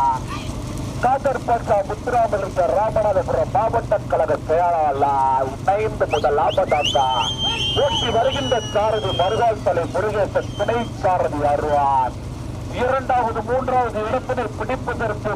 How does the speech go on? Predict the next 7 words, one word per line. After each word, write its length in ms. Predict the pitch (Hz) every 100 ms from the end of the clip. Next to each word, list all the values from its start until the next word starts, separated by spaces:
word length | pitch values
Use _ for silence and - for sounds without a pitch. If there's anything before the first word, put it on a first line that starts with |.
| 202
மருதுபாண்டிய 640 | 226 247 233 233 226 220 208
வெள்ளாள 380 | 208 247 240 226 190
தேவர் 320 | 220 240 226 196
பொன் 200 | 220 226 -
பேத்தியா, 540 | 220 240 240 240 247 240 196 - - - - - -
மரக்காவலச 840 | 175 220 247 240 220 208 185 - 170 143
அருணா, 340 | 147 208 202